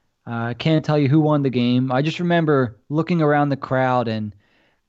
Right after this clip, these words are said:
back then you could, you can, uh, you could say whatever you wanted, uh,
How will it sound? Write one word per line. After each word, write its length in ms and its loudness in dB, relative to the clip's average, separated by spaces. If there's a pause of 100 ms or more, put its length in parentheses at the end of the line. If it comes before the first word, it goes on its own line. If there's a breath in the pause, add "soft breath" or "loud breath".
back 260 -4
then 240 0
you 80 -4
could, 180 -8
you 140 -8
can, 160 -2
uh, 160 -4
you 220 -2
could 140 -12
say 200 2
whatever 300 2
you 160 2
wanted, 340 2
uh, 440 0